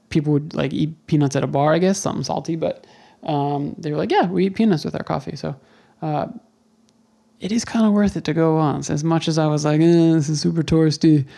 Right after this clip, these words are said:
it's kinda cool, and the coffee's actually pretty good. Uh, so you could do that everywhere, not just Ubud. Um,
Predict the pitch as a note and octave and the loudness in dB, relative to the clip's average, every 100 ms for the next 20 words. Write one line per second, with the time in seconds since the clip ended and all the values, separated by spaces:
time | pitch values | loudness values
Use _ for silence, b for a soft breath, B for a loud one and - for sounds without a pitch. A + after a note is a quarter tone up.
0 | B B B - - F#3 D#3+ - D#3+ D#3 | B B B -18 -2 2 2 0 -2 0
1 | C#3+ D3+ D3+ - - - - - - - | 0 0 -2 -2 -2 -4 -4 -6 -4 -4
2 | - - - b b b _ _ _ _ | -4 -8 -14 b b b _ _ _ _
3 | _ _ _ _ _ _ D#3+ D3+ D3+ D3+ | _ _ _ _ _ _ -14 -14 -12 -8
4 | - F#3+ F3+ D#3 - A#2 - - - D#3+ | -2 0 0 -2 -2 -4 -4 -4 -4 -4
5 | - E3+ D3+ D3+ - A2 D#2 D2+ b b | -4 -4 -2 -4 -4 -2 -2 -6 b b
6 | b b b b - C#3+ C#3 C#3 - | b b b b -4 -2 -2 -2 -6